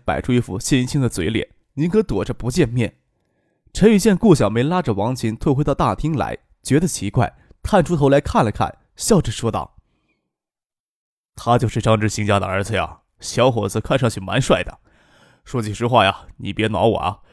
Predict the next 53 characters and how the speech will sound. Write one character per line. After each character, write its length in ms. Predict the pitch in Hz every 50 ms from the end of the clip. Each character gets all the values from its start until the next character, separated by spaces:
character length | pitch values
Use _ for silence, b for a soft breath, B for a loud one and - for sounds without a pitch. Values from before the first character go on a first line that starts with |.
| b b b b b
人 140 | _ 113 113
家 140 | 110 123 123
光 200 | - 131 131 139
凭 140 | 127 127 131
相 240 | 123 - - 123 107
貌 140 | 95 85
可 180 | 104 - - 98
比 100 | - 117
你 60 | 110
家 140 | 98 117 110
余 200 | 104 101 110 117
主 300 | - 113 110 101 82 92
受 200 | - - 120 110
女 100 | 90 92
孩 140 | 90 90 101
子 80 | 98
欢 200 | 104 - 113 101
迎 120 | 90 73 95
呀。 200 | 90 - - - _ _ _ _ _ _ _ _ -
他 240 | - - 92 98
身 180 | 92 - 113 110
边 120 | 117 117
那 100 | 117 120
女 180 | 104 92 - 53
的， 160 | - 85 73 - _ _ _ _ _ _
是 280 | - - - - 117 104
不 80 | -
是 80 | 98 110
要 120 | 107 101
算 160 | - - 110
他 160 | 104 104 101 104
第 220 | - - - 120
三 180 | 104 - 139 143
个 60 | 127
女 100 | 101 90
朋 180 | - - 90
友 80 | 98 85
呀 220 | - - - - _ _ _ _ _ _ _ _ _ _ _ _ _ _ _ _ _ _ _ _ _ _ _ _ _ _ _ _ -
？”“你 140 | 151 143 135
们 120 | 135 135
男 180 | 127 123 117 143
人 140 | 196 196
呀， 180 | 170 120 82 - b b b b
没 100 | 139 156
有 80 | 196
一 60 | 233
个 80 | 208 170
安 160 | - - 180 196
好 180 | - - 101
心 240 | 104 - - 143 139
的。” 180 | - - - _ _ _ _ _ _ _ _ _ _ _ _ _ _ _ _ _ _ _ _ _ _ _ _ _ _ _ _
王 200 | - 117 143 180
琴 300 | 175 - 147 156 - -